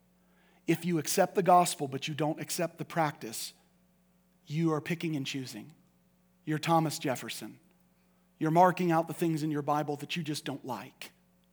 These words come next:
No go. No go. You want the gospel? Take everything that comes with it. You want the gospel? Take everything that comes with it.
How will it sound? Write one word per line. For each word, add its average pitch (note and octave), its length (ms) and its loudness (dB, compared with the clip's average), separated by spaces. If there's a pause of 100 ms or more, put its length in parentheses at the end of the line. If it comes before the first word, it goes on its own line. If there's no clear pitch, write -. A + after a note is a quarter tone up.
(640)
No D3+ 220 0
go. F3 320 -2 (920)
No E3+ 200 0
go. - 300 -12 (1160)
You F3 120 2
want F3+ 180 4
the F3+ 80 -2
gospel? G#3 640 2
Take F3+ 220 -2
everything E3 320 0
that D#3 100 -4
comes C#3+ 240 -8
with B2+ 140 -12
it. - 80 -20 (1900)
You F3+ 120 4
want F#3+ 200 6
the G3 60 0
gospel? G#3 540 8 (120)
Take F3 180 2
everything E3 400 0
that C#3 100 -6
comes C3 240 -8
with A#2 160 -14
it. - 140 -20